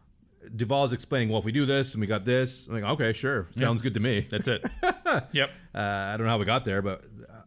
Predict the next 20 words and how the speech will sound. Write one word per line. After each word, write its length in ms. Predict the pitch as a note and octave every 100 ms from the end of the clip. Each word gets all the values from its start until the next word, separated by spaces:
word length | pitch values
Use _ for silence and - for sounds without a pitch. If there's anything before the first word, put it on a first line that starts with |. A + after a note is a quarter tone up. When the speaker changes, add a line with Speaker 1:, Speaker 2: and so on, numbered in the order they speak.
| - -
Speaker 1:
I 60 | F#3+
like 220 | A#3 A3+
it. 160 | - - C3
I, 80 |
I, 580 | C#3 - B2+ A#2+ B2+ B2+
um, 320 | B2 A#2+ A#2+ A2+
I 80 | A#2+
think 280 | - C#3 C3+
it's, 360 | B2+ - - - - - - -
yeah, 220 | A#2+ A2
like 220 | B2+ F3+ E3
you, 80 |
you 260 | C3 B2+ D3+
knew 260 | A2 A#2 C3
they 100 | A#2
weren't 220 | A2 A2
coming 260 | B2 G#2+ G2+
back 240 | G2 G2 - A#2
anyways. 500 | B2 A2+ F#2 F2 G#2+
Speaker 2:
Yeah. 180 | F#2